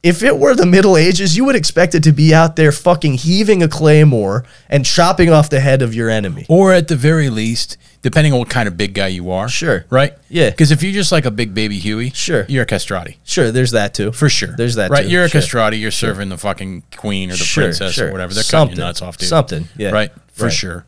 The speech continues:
Speaker 1: Yeah, yeah, yeah. No
Speaker 2: Right.
Speaker 1: doubt. No doubt.
Speaker 2: Or you're a farmhand.
Speaker 1: Sure.
Speaker 2: Basically a work mule.
Speaker 1: Something useful.
Speaker 2: Right.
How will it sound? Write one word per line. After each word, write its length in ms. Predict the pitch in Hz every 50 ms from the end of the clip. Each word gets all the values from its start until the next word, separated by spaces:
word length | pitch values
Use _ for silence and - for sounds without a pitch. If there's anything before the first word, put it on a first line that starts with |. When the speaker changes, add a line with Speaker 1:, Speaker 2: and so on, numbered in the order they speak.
| _
Speaker 1:
Yeah, 140 | - 131 107
yeah, 120 | 95 92 80 71 64
yeah. 60 | 50 82
No 140 | 107 117
Speaker 2:
Right. 220 | 110 110 107 107 104
Speaker 1:
doubt. 80 | - _ -
No 100 | 117 110
doubt. 100 | 156 160
Speaker 2:
Or 80 | 185 180
you're 120 | 170 165
a 40 | 151
farmhand. 680 | - - - - 147 139 110 120 123 120 117 123 135 - _ _
Speaker 1:
Sure. 280 | - - - 151 - - _ _ _
Speaker 2:
Basically 420 | 123 123 123 - - - - 120
a 60 | 117 110
work 300 | 101 107 110 107 - -
mule. 260 | 107 107 107 107 110 - _
Speaker 1:
Something 360 | - - - 160 151 123 104
useful. 400 | 101 107 110 - - - 127 117 - - - -
Speaker 2:
Right. 220 | 117 117 113 -